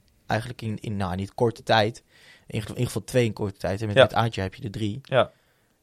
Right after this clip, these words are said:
Speaker 1: Ja,
Speaker 2: En leuke
Speaker 1: toch een,
Speaker 2: posities,
Speaker 1: eh,
Speaker 2: hè? Kijk, linksback is denk ik wel een positie waar je als je, waar je jeugd snel de kans kan geven. Ehm,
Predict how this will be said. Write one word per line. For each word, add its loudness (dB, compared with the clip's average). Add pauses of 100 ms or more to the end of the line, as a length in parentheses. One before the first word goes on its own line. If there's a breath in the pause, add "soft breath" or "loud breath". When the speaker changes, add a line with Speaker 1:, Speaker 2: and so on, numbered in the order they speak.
(120)
Speaker 1:
Ja, 2
Speaker 2:
En 8
leuke 12
Speaker 1:
toch 0
een, 2
Speaker 2:
posities, 4
Speaker 1:
eh, 10
Speaker 2:
hè? 8
Kijk, 6
linksback 10
is 0
denk 4
ik -10
wel 10
een 4
positie -4
waar 12
je 10
als 4
je, 2
waar 8
je 6
jeugd 6
snel 2
de -2
kans 6
kan 0
geven. -2 (720 soft breath)
Ehm, 0